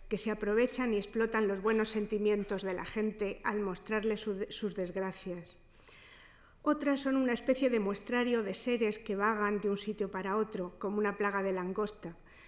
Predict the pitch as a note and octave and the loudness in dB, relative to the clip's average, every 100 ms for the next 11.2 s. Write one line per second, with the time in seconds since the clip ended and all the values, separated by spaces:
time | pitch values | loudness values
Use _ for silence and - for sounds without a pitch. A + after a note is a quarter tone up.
0 | - - G#3+ G#3+ B3+ C4 C4 - G3 - | -16 -2 0 4 4 6 2 2 -2 -2
1 | - A3+ G#3+ G#3 A3+ - G#3+ B3 A#3+ A#3 | -6 -2 -2 -2 -4 2 4 6 6 4
2 | A3 A3 G3+ F#3+ G#3 G3+ G3 G3+ G3 F#3 | 0 0 0 0 0 0 0 -2 -2 -2
3 | F#3+ F3+ F3+ F#3 F#3 F3+ F3 E3+ - - | -2 -2 -4 -4 -2 -2 -4 -12 -16 -18
4 | - - - - - A#3 A3 A3 A3 C#4 | -16 -18 -16 -14 -2 4 4 6 4 4
5 | B3+ A#3 A#3 C4 C4 C4 B3+ B3+ B3 A3 | 4 2 2 0 2 2 4 4 4 2
6 | G#3 G#3 A#3+ A3 F#3+ F3+ G3 - - G#3+ | 0 0 0 2 0 -4 -6 -8 -4 -4
7 | G#3 B3+ B3+ C4 B3 A3+ G#3+ G3+ - A#3+ | 2 2 2 0 2 2 2 -2 0 2
8 | A3+ G#3 G3+ F#3+ G3+ G#3 G3 F3 - - | 2 2 0 0 0 0 -2 -4 -10 -16
9 | - - G3+ G#3+ G3+ B3+ B3 - A#3 A3+ | -12 -4 0 2 4 4 4 2 2 2
10 | G3+ G3+ A3 G#3 G3+ A3+ G3+ F#3 A3 A3 | 0 0 0 0 -2 -2 -2 -2 0 0
11 | F#3+ F#3 | 0 -4